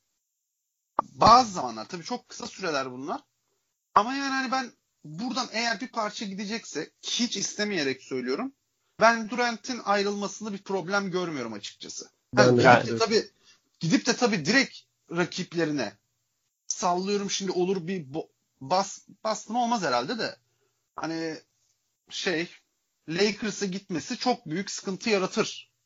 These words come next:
Speaker 1: herhalde ama yine de ben bu takımın,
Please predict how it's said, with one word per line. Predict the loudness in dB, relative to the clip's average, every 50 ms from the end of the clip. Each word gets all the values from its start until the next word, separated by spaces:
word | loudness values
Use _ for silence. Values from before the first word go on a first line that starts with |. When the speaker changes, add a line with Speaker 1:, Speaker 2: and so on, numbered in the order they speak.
| _ -4
Speaker 1:
herhalde | -2 0 2 0 0 2 2
ama | 2 2 2 2 0 -2 -2 -6 -12 _ _ _ _ _ _ _ _ _ _ 0 0
yine | 2 0 0 -2 -2
de | -4 0 2
ben | 2 2 0 -2 -10 _ _ _ _ _ _ _ _ _
bu | -10 -10 -2
takımın, | -2 -2 -2 -2 -6 -6 -6 -6 -6 -8